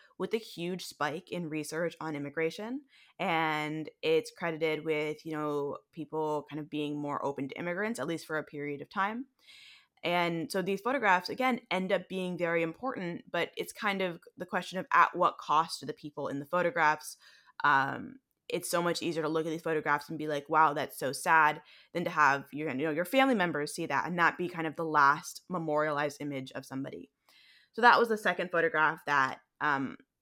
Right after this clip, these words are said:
I became very interested in. And the third photograph, again, very popular, um, is called The Struggling Girl. It's a photograph by Kevin Carter. It's also known as The Vulture and the Little Girl. And it's a photograph of a starving Sudanese child with a vulture in the background.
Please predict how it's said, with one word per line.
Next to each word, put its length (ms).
I 100
became 220
very 140
interested 200
in. 280
And 160
the 60
third 280
photograph, 680
again, 480
very 260
popular, 640
um, 380
is 100
called 260
The 80
Struggling 580
Girl. 280
It's 140
a 20
photograph 500
by 280
Kevin 280
Carter. 560
It's 140
also 300
known 360
as 240
The 140
Vulture 500
and 340
the 80
Little 220
Girl. 440
And 100
it's 120
a 40
photograph 520
of 140
a 300
starving 540
Sudanese 540
child 560
with 240
a 200
vulture 480
in 160
the 60
background. 680